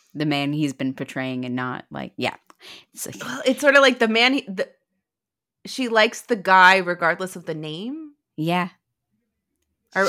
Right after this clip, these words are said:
Speaker 2: are
Speaker 1: <laughs>
Speaker 2: we, like
Speaker 1: She likes me
Speaker 2: Sh-, is
Speaker 1: for
Speaker 2: she
Speaker 1: me.
Speaker 2: Juliet? <laughs>
Speaker 1: <laughs>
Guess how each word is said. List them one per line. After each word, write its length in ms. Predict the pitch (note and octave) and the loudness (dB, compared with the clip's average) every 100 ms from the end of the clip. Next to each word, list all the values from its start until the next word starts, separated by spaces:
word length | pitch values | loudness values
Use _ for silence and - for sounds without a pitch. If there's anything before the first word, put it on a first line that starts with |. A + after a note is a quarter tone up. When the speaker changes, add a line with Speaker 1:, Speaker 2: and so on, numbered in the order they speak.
| - | 0
Speaker 2:
are 120 | F#3+ | 0
Speaker 1:
<laughs> 0 | |
Speaker 2:
we, 180 | G#3 G3+ | 0 0
like 440 | G3+ F#3 - _ _ _ _ _ - - _ _ C#4 | 0 -2 -8 _ _ _ _ _ -20 -20 _ _ -2
Speaker 1:
She 240 | - D#4 | 0 0
likes 300 | D4+ D4+ D4+ | 2 2 0
me 300 | B3 B3 C4 | -2 2 2
Speaker 2:
Sh-, 60 | C#4+ | 4
is 140 | A#3+ A#3+ | 4 4
Speaker 1:
for 40 | |
Speaker 2:
she 140 | A#3+ B3 | 4 2
Speaker 1:
me. 80 | |
Speaker 2:
Juliet? 480 | A#3 B3 B3+ C4+ D#4+ - | 2 4 6 6 6 0
<laughs> 0 | |
Speaker 1:
<laughs> 80 | - | -4